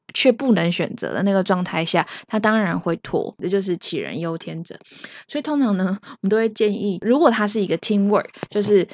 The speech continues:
跟杞人忧天者一起合作的人，需要比较有魄力，或是能够给他一点安全感，让他告诉他说，“我们，呃，就是选择什么，就这么决定了，我们就继续往下一步。”不然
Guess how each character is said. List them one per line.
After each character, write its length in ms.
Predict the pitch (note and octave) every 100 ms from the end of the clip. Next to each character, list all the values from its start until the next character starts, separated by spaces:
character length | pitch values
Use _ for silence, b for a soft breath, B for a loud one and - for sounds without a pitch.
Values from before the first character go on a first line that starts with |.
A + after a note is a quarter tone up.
| B B B
跟 260 | - G#3+ G#3+
杞 140 | -
人 120 | F#3 F#3
忧 140 | G3
天 180 | G3 G3
者 120 | F3+
一 60 | G3
起 140 | F3
合 200 | - D#3
作 180 | D#3+ F3
的 100 | C#2+
人， 160 | A1+
需 180 | F3+ G3
要 120 | G#3 F#3+
比 120 | -
较 160 | G3
有 100 | F#3
魄 400 | C#3 - C4 F3+
力， 180 | A2+ D4
或 220 | - G3
是 240 | F#3+ G3 - B B
能 140 | F3+ G3
够 160 | A3+
给 160 | G#3 D#3
他 260 | F3+ F3+ -
一 80 | G3
点 120 | F#3+
安 180 | F3 F#3+
全 260 | - D#3+ E3
感， 140 | - -
让 140 | F#3+
他 240 | F#3 F3+ - _ -
告 200 | G3+ G3
诉 160 | G#3
他 160 | G3+ F3
说 200 | F3+ F#3
，“我 100 | -
们， 340 | F3+ E3 D3+ - B -
呃， 160 | -
就 120 | - A#3
是 120 | A#3+
选 220 | F#3 A#2
择 280 | C3+ G2+ E3 G3
什 240 | - D#3+
么， 180 | F#3+ - -
就 100 | B3+
这 80 | C4+
么 100 | A3+
决 160 | E3+
定 200 | E3 G3
了， 100 | E3
我 60 | -
们 100 | E3+
就 80 | G3
继 140 | G3
续 80 | F#3+
往 180 | F3 D#3
下 220 | E3 D#3
一 100 | -
步。” 160 | - - B B B B _ _
不 80 | D#4
然 260 | G3+ E3+